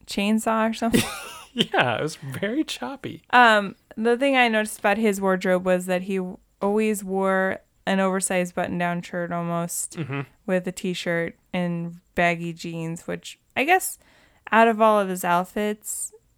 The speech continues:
Speaker 1: were the most fashionable probably. But
Speaker 2: Yeah.
Speaker 1: yeah, you're right with the goofy hats and
Speaker 2: He dressed extra frumpy for a rich kid.
Speaker 1: I just, I think, like, you're supposed to just believe that he does not give a fuck.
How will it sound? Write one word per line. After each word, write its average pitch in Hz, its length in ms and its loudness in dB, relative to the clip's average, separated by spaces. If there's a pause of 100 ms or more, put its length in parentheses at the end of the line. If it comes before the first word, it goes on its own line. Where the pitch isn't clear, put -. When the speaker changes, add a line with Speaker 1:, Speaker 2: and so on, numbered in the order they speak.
Speaker 1:
were 185 260 0
the 185 100 0
most 180 400 -2
fashionable 202 760 -4
probably. 226 800 -4 (120)
But 185 80 0
Speaker 2:
Yeah. 170 260 0 (520)
Speaker 1:
yeah, 214 140 2
you're 202 160 2
right 202 180 2
with 208 100 -2
the 190 100 -6
goofy 180 380 -8
hats - 540 -8
and - 240 -10 (440)
Speaker 2:
He 143 140 -12
dressed - 340 -8 (100)
extra 131 420 -6
frumpy 104 540 -10
for 107 280 -8
a 98 180 -8
rich 98 380 -12
kid. - 300 -14 (320)
Speaker 1:
I 226 100 8
just, 359 320 2 (160)
I 214 140 4
think, 269 340 2
like, 196 380 2
you're 190 120 0
supposed 185 360 -2
to 180 100 -4
just 180 260 -6
believe 170 340 -6
that 175 160 -6
he 175 180 -6
does 170 200 -8
not 170 300 -6
give 170 160 -2
a 185 80 -6
fuck. - 480 -14